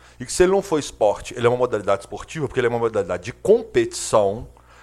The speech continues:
e ele que tá lá, incluso, pra quem quiser, no, no Ministério dos Esportes, tá lá a C B T H como órgão máximo nosso, representado no Ministério dos Esportes, estamos falando de uma atividade esportiva, eu nunca vou poder aceitar que um time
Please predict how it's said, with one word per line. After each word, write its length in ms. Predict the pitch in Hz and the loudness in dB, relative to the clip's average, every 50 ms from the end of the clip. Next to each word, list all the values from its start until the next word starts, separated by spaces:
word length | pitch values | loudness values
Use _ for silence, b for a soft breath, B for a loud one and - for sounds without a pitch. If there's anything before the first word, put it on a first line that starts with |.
| b b - | b b -10
e 260 | 110 117 131 139 151 | -8 -6 -2 2 4
ele 180 | 165 214 269 | 4 2 2
que 80 | - - | -2 0
tá 180 | - 220 175 147 | 4 6 8 8
lá, 480 | 139 135 135 131 127 113 101 - - - | 8 8 8 8 6 6 4 0 -6 -12
incluso, 640 | 127 143 139 - - 175 180 185 185 170 127 107 120 | -12 -12 -10 -4 0 2 4 4 4 4 2 0 0
pra 160 | - - 131 | 2 2 2
quem 140 | 120 139 139 | 2 0 -6
quiser, 760 | 135 131 117 104 123 135 139 139 135 123 113 104 - - - | -6 -6 -4 0 4 6 6 8 8 6 4 2 -2 -8 -14
no, 160 | - 127 131 131 | -12 -8 -4 -2
no 140 | 123 120 | 0 0
Ministério 420 | 127 131 131 123 - - 139 131 117 | 0 2 0 2 4 4 4 4 4
dos 120 | 110 117 | 0 -6
Esportes, 600 | 117 - - - 110 120 131 135 131 - - - - | -12 -14 -12 -4 2 2 2 2 2 -4 -12 -6 -2
tá 140 | - 120 | 2 4
lá 120 | 110 120 143 | 4 4 4
a 20 | |
C 100 | - - | 4 2
B 120 | 139 139 135 | -2 -4 0
T 100 | - 131 | 2 2
H 220 | 113 104 120 123 | 4 6 6 4
como 200 | - 131 117 110 | 4 2 4 6
órgão 320 | 110 120 120 131 127 123 | 6 8 6 6 4 0
máximo 440 | 113 104 107 117 127 - - 123 110 | 0 0 2 2 0 0 -4 -8 -2
nosso, 240 | 98 104 110 110 - | 2 2 2 2 2
representado 420 | 117 - 110 104 104 - 135 147 | -2 -6 -4 -4 0 0 0 0
no 60 | 151 151 | 0 -4
Ministério 360 | 147 139 - - 127 113 104 | -10 -6 0 2 2 2 2
dos 120 | 117 113 | -2 -8
Esportes, 440 | 110 - - 113 113 110 110 - 110 | -10 0 4 6 6 6 4 0 -10
estamos 300 | - - 156 165 175 - | -2 0 0 0 0 2
falando 280 | - 160 120 113 120 120 | 2 4 4 4 2 0
de 60 | 123 | 0
uma 40 | 120 | -2
atividade 400 | - - 117 113 110 107 117 165 | -2 0 0 0 0 0 0 -6
esportiva, 760 | - - - 190 - - - - - 127 135 139 165 196 185 B B B B B B | -10 -2 0 0 0 0 -2 -4 -2 -2 2 4 6 4 4 B B B B B B
eu 200 | - 185 214 220 190 | 8 8 8 8 6
nunca 480 | 180 180 196 226 285 285 - 294 254 | 4 4 4 4 2 4 4 6 6
vou 200 | 156 143 160 202 | 6 6 4 4
poder 320 | 190 - 196 180 139 170 185 | 6 4 2 2 2 0 -2
aceitar 840 | 180 180 - 185 143 127 - - 131 135 151 160 - - _ _ _ _ _ - | 0 0 0 -2 -2 0 4 6 6 6 4 2 -4 -14 _ _ _ _ _ -8
que 160 | - 165 180 | -2 0 0
um 180 | 180 196 226 | 0 0 -2
time 560 | 220 - - - - 165 160 165 170 185 185 | -6 -8 -10 -8 -6 -6 -6 -6 -8 -10 -12